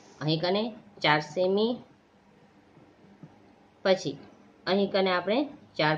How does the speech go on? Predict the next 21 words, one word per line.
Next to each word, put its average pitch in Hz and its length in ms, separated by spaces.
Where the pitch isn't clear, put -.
પોઇન્ટ 254 280
પાંચ 175 200
સેમી 156 580
અને 160 220
આ 160 160
ખૂણાને 190 360
આપણને 185 380
શું 196 200
નામ 196 180
આપ્યું 202 280
હતું? 302 320
પી 190 140
નામ. 135 220
તો 196 240
આ 240 140
પ્રમાણેની 185 640
આપણે 165 280
પાકી 277 400
આકૃતિ 180 420
તૈયાર 170 420
થશે. 202 380